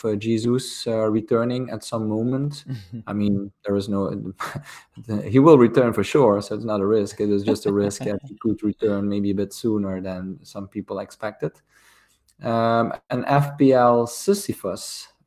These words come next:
Speaker 1: I think again, if I pronounce that correctly, is asking if it's still worth going for a Nketiah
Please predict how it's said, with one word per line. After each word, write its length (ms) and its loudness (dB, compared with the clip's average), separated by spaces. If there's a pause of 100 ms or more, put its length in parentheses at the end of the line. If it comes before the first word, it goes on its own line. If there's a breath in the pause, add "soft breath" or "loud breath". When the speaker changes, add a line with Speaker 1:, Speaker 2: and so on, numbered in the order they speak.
(220)
Speaker 1:
I 240 -20
think 180 -8
again, 360 -6
if 120 -8
I 120 -8
pronounce 400 -8
that 160 -12
correctly, 580 -4 (460 loud breath)
is 160 4
asking 580 4
if 160 2
it's 140 0
still 320 4
worth 420 4
going 360 4
for 720 0
a 80 -6
Nketiah 920 -4